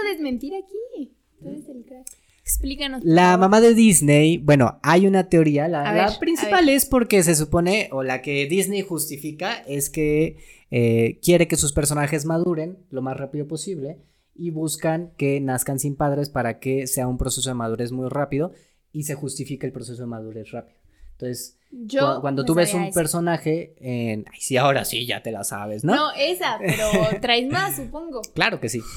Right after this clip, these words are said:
Speaker 2: Eh, cuando tú ves a un personaje de Disney, tú lo ves exageradamente maduro para su época. Entonces, la teoría es que nacen sin padres o se les mueren muy pronto para que se justifique esta madurez. Sin embargo, hay otra que dice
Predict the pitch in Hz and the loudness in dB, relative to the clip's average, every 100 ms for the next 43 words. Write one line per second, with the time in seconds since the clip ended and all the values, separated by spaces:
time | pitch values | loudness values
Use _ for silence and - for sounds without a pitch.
0 | - 254 277 165 151 151 151 151 156 151 | -12 -12 -4 2 4 4 2 2 4 4
1 | 147 202 185 180 175 156 147 147 156 156 | 4 2 4 2 0 -2 0 -2 -2 -4
2 | 160 151 165 156 156 151 156 147 143 139 | -2 -2 -2 0 0 -2 -4 -4 -4 -2
3 | 135 147 - 123 131 123 135 135 131 131 | -4 -4 -6 -8 -6 -4 -4 -4 -6 -4
4 | 123 127 123 120 113 151 180 - - 160 | -4 -6 -6 -8 -6 -6 -6 -8 -20 -20
5 | 135 131 131 127 143 139 - - _ - | -14 -12 -8 -8 -6 -6 -8 -14 _ -8
6 | 127 123 127 127 127 123 117 - 135 120 | -6 -4 -2 -2 -2 -2 -4 -6 -6 -6
7 | 113 120 113 123 143 131 127 127 113 110 | -6 -10 -10 -10 -8 -8 -8 -8 -10 -10
8 | 107 117 117 120 123 123 131 123 127 110 | -10 -8 -8 -8 -10 -8 -8 -8 -10 -10
9 | 104 - 113 117 127 123 120 127 123 123 | -12 -10 -8 -8 -8 -10 -10 -10 -8 -8
10 | 123 - 117 113 151 151 - _ _ _ | -8 -8 -10 -10 -10 -12 -16 _ _ _
11 | _ - 311 302 240 170 165 190 208 143 | _ 0 4 6 6 6 6 6 4 -4
12 | 139 143 143 151 165 170 160 156 160 - | -2 -2 -2 -2 -4 -4 -8 -6 -4 -2
13 | 135 147 | -2 -4